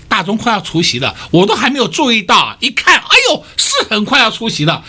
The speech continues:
所以我赶快发个紧急讯息给我所有的会员：“你们留在手上参加除息。”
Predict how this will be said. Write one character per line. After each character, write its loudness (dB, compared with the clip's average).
所 0
以 2
我 2
赶 -4
快 0
发 -2
个 -2
紧 -4
急 0
讯 -2
息 -2
给 -2
我 -4
所 -2
有 0
的 -4
会 -2
员 -6
：“你 4
们 0
留 -2
在 0
手 -8
上 -4
参 2
加 4
除 0
息。” -2